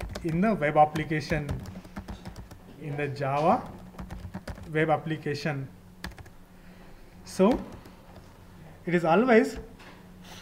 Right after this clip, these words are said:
always develop your application by having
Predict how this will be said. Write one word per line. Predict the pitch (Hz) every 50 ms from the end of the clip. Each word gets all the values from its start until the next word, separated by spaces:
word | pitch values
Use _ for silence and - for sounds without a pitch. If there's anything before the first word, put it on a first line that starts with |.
| - - - -
always | 170 180 208 233 226 226 269 269 - - - - - - - - - - 151
develop | 156 156 165 202 269 294 269
your | 262 240 220 208 196
application | 190 190 185 175 175 165 156 - - 185 233 285 - - - - - - - - - 156
by | 156 160 165
having | 160 180 185 220 254 247 226 220 262 277 -